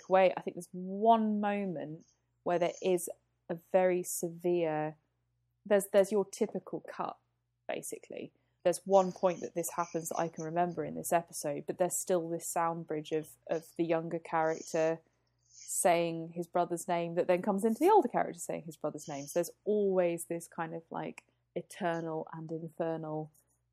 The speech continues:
kind of circular feeling to it, which, yeah, is eerie and, and good. And, you know, I might watch the rest of the series around it off the, off the back of it. But it's nice 'cause I think there's a difference between, there's, there's a big difference between a gimmick and something that you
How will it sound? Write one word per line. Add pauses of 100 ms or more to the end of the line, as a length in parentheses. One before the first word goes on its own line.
(120)
kind
of
circular
feeling (120)
to
it,
which, (440)
yeah,
is (100)
eerie
and,
and
good.
And,
you
know, (100)
I
might
watch
the
rest
of
the
series
around
it (120)
off
the,
off
the
back
of
it. (360)
But
it's
nice
'cause
I
think
there's
a
difference
between, (880)
there's, (100)
there's
a
big
difference
between
a
gimmick (120)
and (160)
something
that
you